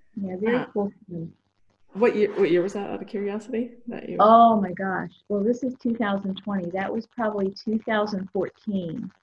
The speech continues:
Speaker 2: Hmm.
Speaker 1: was when I first swam around her. And I'd been just doing running up to that point.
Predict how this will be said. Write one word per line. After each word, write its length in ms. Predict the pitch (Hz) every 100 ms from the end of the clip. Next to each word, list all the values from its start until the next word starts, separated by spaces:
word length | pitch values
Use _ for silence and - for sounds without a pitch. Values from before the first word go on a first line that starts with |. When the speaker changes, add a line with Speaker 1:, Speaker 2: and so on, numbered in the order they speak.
| _
Speaker 2:
Hmm. 120 | 196
Speaker 1:
was 160 | 185 185
when 140 | 185
I 140 | 180 175 -
first 240 | 196 190 -
swam 320 | 190 185 185
around 360 | 170 160 160 165
her. 120 | 175 175 _ _ _ _ _ _ _ _ _ _
And 280 | 185 180 175 -
I'd 300 | 190 202 220
been 180 | 214 202
just 260 | 196 -
doing 280 | 208 190 185
running 600 | 190 214 269 - - 160 - _ _ _
up 180 | - -
to 80 | 190
that 200 | 170 160 -
point. 360 | - 165 147 143